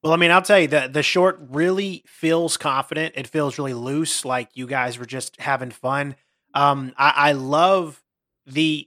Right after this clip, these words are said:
the scene at the table when, when you kind of, like, get a feel for the, the way you use music was really good too, as well, especially towards the end. Um, but when you see the toaster in the corner, it kind of, I don't know how other viewers felt, but it set me up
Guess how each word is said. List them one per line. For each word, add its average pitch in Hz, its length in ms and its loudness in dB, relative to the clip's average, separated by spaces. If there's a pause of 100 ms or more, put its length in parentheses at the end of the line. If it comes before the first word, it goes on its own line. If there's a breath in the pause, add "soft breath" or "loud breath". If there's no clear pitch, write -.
the 143 180 -4
scene 240 300 -4
at 214 120 -4
the 160 80 -4
table 156 720 -2 (500)
when, 151 640 -2
when 156 360 -6
you 151 140 -10
kind 165 240 0
of, 143 80 -4
like, 143 220 -6
get 156 120 0
a 143 40 -2
feel 156 480 -2
for 127 600 -6 (260)
the, 160 120 2
the 135 100 -4
way 190 120 4
you 240 120 -2
use 170 260 -2
music 147 380 -2
was 117 140 -8
really 131 240 -6
good 117 220 -10
too, 127 280 -10
as 117 140 -12
well, 123 140 -6
especially 147 440 -2
towards 123 300 -8
the 120 160 -12
end. 117 180 -12 (400)
Um, 131 380 -2 (100)
but 143 460 -4 (340)
when 165 300 -2
you 170 140 -4
see 226 320 -2
the 196 100 -2
toaster 165 480 2
in 147 100 -4
the 123 80 -6
corner, 131 640 -6
it 147 280 -8
kind 214 240 0
of, 190 160 -8
I 156 100 4
don't 196 120 0
know 175 200 0
how 156 300 2
other 156 300 -2
viewers 123 400 -12
felt, 127 340 -10
but 143 80 -6
it 143 160 -10
set 196 360 -2
me 170 280 -4
up 127 300 -4